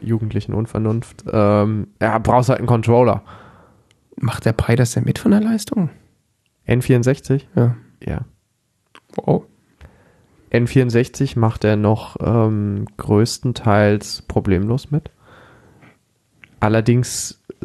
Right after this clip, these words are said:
Speaker 1: ist die N vierundsechzig Emulation, wie gesagt, problematisch. Ich hab mir einen Controller geklickt für fünfzehn Euro, C S L, sonst was. Keine Ahnung, so ein Nachbau von so einem PlayStation-Controller. Der
Speaker 2: Von einem
Speaker 1: ist
Speaker 2: PlayStation-Controller?
Speaker 1: Ja, von der Form her,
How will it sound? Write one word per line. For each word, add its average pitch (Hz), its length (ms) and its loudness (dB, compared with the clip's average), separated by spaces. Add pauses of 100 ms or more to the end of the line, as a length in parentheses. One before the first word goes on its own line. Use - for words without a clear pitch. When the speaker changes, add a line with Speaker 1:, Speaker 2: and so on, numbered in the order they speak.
(200)
Speaker 1:
ist - 280 -4
die - 100 0
N 117 140 2
vierundsechzig 110 600 0
Emulation, 107 720 0
wie 107 100 -2
gesagt, 101 540 -4 (260)
problematisch. 101 640 -2
Ich - 80 -4
hab - 140 -2
mir 131 80 4
einen 120 100 0
Controller 120 460 2
geklickt 147 440 -2
für 104 220 0
fünfzehn 117 400 -2
Euro, 127 320 0
C 117 220 -2
S 113 160 -4
L, 120 360 -2
sonst 117 340 -4
was. - 880 -4
Keine - 240 -2
Ahnung, 117 240 0
so 113 80 0
ein 107 120 0
Nachbau 110 420 2
von 110 280 -2
so 104 140 0
einem 104 260 -2
PlayStation-Controller. 113 960 -2 (520)
Der 107 100 2
Speaker 2:
Von 113 80 4
einem 120 80 6
Speaker 1:
ist - 160 -2
Speaker 2:
PlayStation-Controller? 120 1040 4
Speaker 1:
Ja, 107 240 2
von 104 120 -2
der 98 100 2
Form 104 260 0
her, 95 260 0